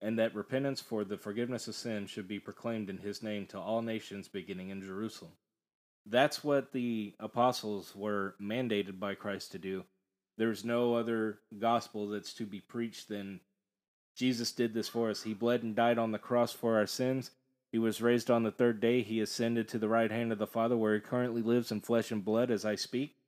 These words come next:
And he has commanded everyone everywhere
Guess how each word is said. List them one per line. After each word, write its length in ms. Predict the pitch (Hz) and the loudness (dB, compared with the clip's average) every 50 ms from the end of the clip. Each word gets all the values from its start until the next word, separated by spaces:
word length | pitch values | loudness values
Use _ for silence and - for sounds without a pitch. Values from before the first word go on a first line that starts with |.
| _ _ _ _ _ _ _ _ _ _ _ _ _ | _ _ _ _ _ _ _ _ _ _ _ _ _
And 240 | - 117 117 110 107 | -4 -4 -2 -2 -2
he 120 | 104 127 131 | -2 0 0
has 140 | 123 117 | 0 0
commanded 520 | - - 123 123 120 120 117 113 113 107 113 | 0 -2 -2 -2 0 0 0 0 2 2 4
everyone 540 | 117 120 123 127 120 117 117 120 117 117 117 | 4 4 4 2 2 2 2 2 2 2 2
everywhere 580 | 117 131 147 139 117 107 101 101 101 101 - | 2 4 4 6 6 6 4 4 2 0 -2